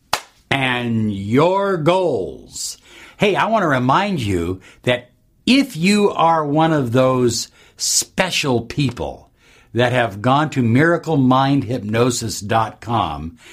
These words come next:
and downloaded your free hypnosis audio program from us, it's absolutely free. There's no obligation,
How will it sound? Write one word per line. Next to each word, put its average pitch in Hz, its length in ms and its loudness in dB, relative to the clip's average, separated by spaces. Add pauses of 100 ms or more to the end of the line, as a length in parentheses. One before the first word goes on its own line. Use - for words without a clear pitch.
(140)
and 120 460 -4
downloaded 131 760 0
your 107 280 0
free 170 840 0 (320)
hypnosis 151 1300 0 (480)
audio 147 420 0
program 95 540 -2
from 80 300 -6
us, 92 180 -6
it's 95 140 -10
absolutely 147 500 -2
free. 117 600 -4 (400)
There's 90 260 -4
no 131 300 2
obligation, 117 880 -2